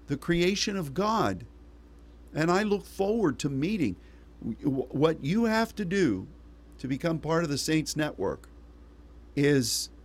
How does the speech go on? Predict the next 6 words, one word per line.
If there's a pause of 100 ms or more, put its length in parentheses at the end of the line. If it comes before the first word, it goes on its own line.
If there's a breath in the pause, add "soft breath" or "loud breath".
(760)
to
say, (920)
"We
believe (220)
Jesus
Christ